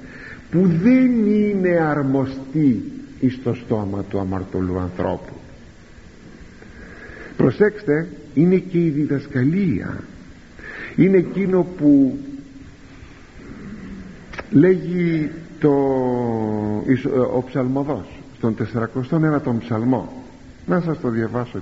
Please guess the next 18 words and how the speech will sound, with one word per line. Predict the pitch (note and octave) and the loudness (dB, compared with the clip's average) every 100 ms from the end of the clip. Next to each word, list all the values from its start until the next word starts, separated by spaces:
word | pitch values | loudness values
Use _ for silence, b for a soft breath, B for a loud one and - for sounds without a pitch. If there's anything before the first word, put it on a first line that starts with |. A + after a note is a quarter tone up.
| - | -6
τι | |
λέγει. | G2 G2+ F2 F#2+ F#2 - - - - B B B B B B - | -4 -4 -6 -10 -14 -18 -20 -20 -20 B B B B B B 4
«Το | F3 E3+ | 4 4
δε | A3 A#3 | 2 2
αμαρτωλό | G3+ D#3+ C#3 - B2+ D3 F#3 G3+ | 2 0 -2 0 2 2 2 -2
είπεν | F3+ - G#2 | -2 0 0
ο | G2+ - | -2 -4
Θεός, | G#2 F#2 F2 E2+ - - - - - - - - - - - - - B B B B - | -2 -2 -4 -10 -16 -18 -20 -20 -20 -20 -20 -20 -20 -20 -20 -20 -20 B B B B 4
ή | F#3+ | 6
να | F#3 F3+ | 6 4
τι | F3+ F#3 A#3 F#3 | 0 0 0 0
σύ | - - G#3+ C#3+ F#2 - - - | -4 -6 0 0 0 -6 -16 -4
εκδιηγεί | - C#3+ A2 G#2+ B2+ B2+ B2+ B2+ B2+ C#3 | 0 0 0 6 8 8 6 4 2 2
τα | C3+ G#2+ | 2 0
δικαιώματά | A2 G#2 - G#2+ G2+ G2+ - A2+ A2 | 2 -2 2 2 2 -2 -4 -4 -2
μου | F#2+ G2 - C#3+ B B B - | -2 -4 -6 -8 B B B -4
και | - | 0
αναλαμβάνεις | A#2+ A2 A2 A#2 G#2+ A2+ G#2+ G#2 | 2 2 0 -2 -2 -4 -2 -4